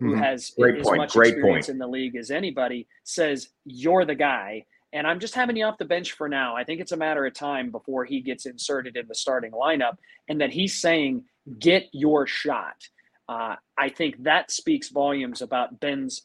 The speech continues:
Speaker 1: upside and, and ceiling in the N B A to be a prolific offensive weapon.
Speaker 2: All right. Before we sign off here, I've seen Jack Murphy twice now in about the past three weeks.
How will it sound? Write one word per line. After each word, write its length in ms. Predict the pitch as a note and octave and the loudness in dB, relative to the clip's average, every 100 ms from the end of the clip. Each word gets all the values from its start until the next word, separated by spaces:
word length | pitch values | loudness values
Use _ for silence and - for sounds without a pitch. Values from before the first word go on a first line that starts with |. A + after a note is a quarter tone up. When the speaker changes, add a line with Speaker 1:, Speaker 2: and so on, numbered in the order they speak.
| - | -4
Speaker 1:
upside 540 | D#3 - - C#3 C3 | -4 -2 -2 0 0
and, 180 | A#2+ A#2+ | -2 -8
and 220 | C3 A#2+ A#2+ | -12 -12 -10
ceiling 600 | - F3 F3 C#3 B2 B2 | -6 -6 -4 -4 -4 -4
in 100 | A#2+ | -4
the 160 | B2+ | -2
N 140 | B2+ B2+ | -2 -2
B 180 | B2 B2 | -2 0
A 160 | A#2+ | -2
to 120 | - B2 | -4 -6
be 200 | C3+ B2+ | -4 -4
a 100 | A#2 | -4
prolific 760 | - C#3+ B2 C3+ D3+ B2 G#2+ - | -2 0 2 2 0 -4 -8 0
offensive 520 | C3 B2 B2+ - G#2+ | 0 0 -6 -6 -8
weapon. 360 | A2 A#2 - E2+ _ _ _ _ _ _ - | -6 -8 -10 -16 _ _ _ _ _ _ 2
Speaker 2:
All 120 | B2+ | 6
right. 280 | A2 E2+ - | 6 4 -2
Before 260 | B2 G#3 | 4 6
we 80 | B3+ | 6
sign 240 | B3 - D3 | 6 4 4
off 240 | A#2 A2 | 4 4
here, 320 | G#2 E2+ D#2 - - - - | 6 6 6 -2 -20 -2 4
I've 140 | F3+ | 4
seen 220 | - B3 | 4 4
Jack 300 | G#3 G3+ F#3+ | 10 10 8
Murphy 340 | F3+ F3 E3 C3+ | 4 4 4 -2
twice 480 | - E3 D#3 D#3 | 0 2 2 0
now 240 | C3+ A2+ G#2+ | 0 0 0
in 80 | G#2 | 0
about 240 | A2+ A#2 | 0 -2
the 60 | - | 0
past 400 | C#3 B2 - - | 2 2 0 4
three 180 | C3 | 4
weeks. 460 | A#2 F2 D#2 - - | 6 4 0 -6 0